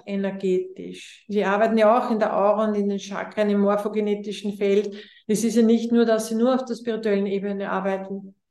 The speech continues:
Und es braucht beides, ja. Und wenn ich heute austeste, es braucht jemand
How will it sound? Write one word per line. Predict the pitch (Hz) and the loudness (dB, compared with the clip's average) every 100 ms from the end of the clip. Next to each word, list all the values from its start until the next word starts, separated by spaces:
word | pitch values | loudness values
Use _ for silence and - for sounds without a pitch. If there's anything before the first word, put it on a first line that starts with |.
| _ _ _ _ - - - | _ _ _ _ -20 -16 -2
Und | 214 | 2
es | 220 | 2
braucht | 214 208 208 208 - | 2 4 4 2 -2
beides, | 180 208 202 - - - - | 0 2 2 0 -4 -12 -10
ja. | 196 208 226 - - - | -4 -4 -4 -8 -20 -4
Und | 220 | 0
wenn | 214 226 | 4 4
ich | 226 | 4
heute | 226 214 226 175 | 4 2 2 2
austeste, | 202 - 226 220 220 233 | 0 0 -2 -2 -2 -6
es | 220 214 | -6 -6
braucht | 202 202 202 214 | -2 -2 -2 -2
jemand | 208 214 214 214 | 0 2 0 -2